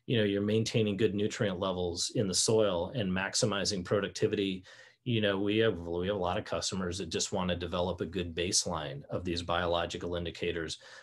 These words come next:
right on top of the, of the chemistry. And so this team, uh, can adapt to that. And if there's certain things that you wanna analyze for, um, ask us, and, and we'll, um, you know, we're, we're pretty accustomed to developing new methods,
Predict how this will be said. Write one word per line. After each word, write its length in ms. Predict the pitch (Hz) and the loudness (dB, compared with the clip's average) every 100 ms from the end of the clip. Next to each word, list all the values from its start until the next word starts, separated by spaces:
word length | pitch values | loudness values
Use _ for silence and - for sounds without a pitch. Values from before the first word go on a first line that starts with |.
| _ | _
right 240 | 110 98 90 | -4 -2 0
on 140 | 87 | -2
top 260 | - 90 95 | 0 -2 -2
of 60 | |
the, 100 | 87 - _ | -8 -10 _
of 100 | 90 | -6
the 40 | 82 | -6
chemistry. 540 | - 92 85 - 82 | -4 -2 -2 -4 -6
And 120 | 78 | -2
so 240 | - 92 90 - - 127 | 2 2 2 -6 -6 6
this 260 | 143 160 | 8 8
team, 440 | - 165 165 175 170 | 8 8 8 8 6
uh, 160 | 135 120 | 4 4
can 200 | - 123 | 4 4
adapt 360 | 101 123 135 - | 8 6 6 6
to 80 | |
that. 360 | 131 135 165 - - - _ - | 8 8 6 0 -18 -20 _ 6
And 160 | 127 | 10
if 160 | 123 - | 10 10
there's 540 | 135 127 117 113 - _ | 12 12 12 6 0 _
certain 420 | - - 147 151 135 | 2 8 10 10 8
things 280 | 143 156 | 10 10
that 180 | 131 123 | 6 8
you 60 | 135 | 8
wanna 200 | 127 120 | 8 8
analyze 460 | 123 143 139 151 | 8 8 8 8
for, 420 | - 143 165 214 - - _ - | 8 8 8 6 -2 -18 _ -2
um, 440 | 117 120 120 117 - _ - - - | 2 6 6 4 -2 _ -16 -14 0
ask 240 | 151 190 - | 2 4 4
us, 320 | - - - - | 2 0 -4 -4
and, 260 | 120 113 107 | 0 2 0
and 300 | 123 110 110 | 0 2 6
we'll, 300 | 120 131 127 | 8 10 10
um, 400 | 120 110 101 92 _ _ | 8 6 2 -4 _ _
you 120 | 117 | 0
know, 80 | 101 | 0
we're, 140 | 104 120 | 0 0
we're 160 | 123 | 0
pretty 300 | 117 135 117 | 2 4 4
accustomed 420 | 110 123 107 113 | 2 2 2 2
to 80 | 101 | 0
developing 500 | 90 101 117 - 101 | 0 2 2 2 0
new 140 | 101 98 | 0 0
methods, 600 | 104 113 165 175 - | -2 0 0 2 2